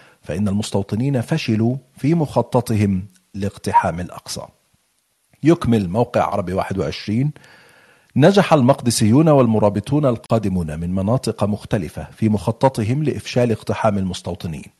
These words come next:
إذ قاموا منذ ساعات الليلة الماضية بإغلاق مسار المقتحمين في الساحة الشرقية بالمخلفات والردم الذي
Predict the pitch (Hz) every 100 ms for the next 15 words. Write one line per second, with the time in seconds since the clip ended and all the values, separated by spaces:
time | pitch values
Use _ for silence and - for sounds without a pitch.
0 | - - _ - 90 - 110 101 98 95
1 | 98 - 87 113 98 98 101 92 98 95
2 | 131 92 78 69 - 90 87 90 110 113
3 | 104 98 98 123 113 98 92 - 107 -
4 | 101 147 131 - 104 - 143 120 117 -
5 | 120 - 104 73 - - - - - 107
6 | 107 107 98 - 117 - 120 110 117 143
7 | 80 76 - 98 92 90 95 90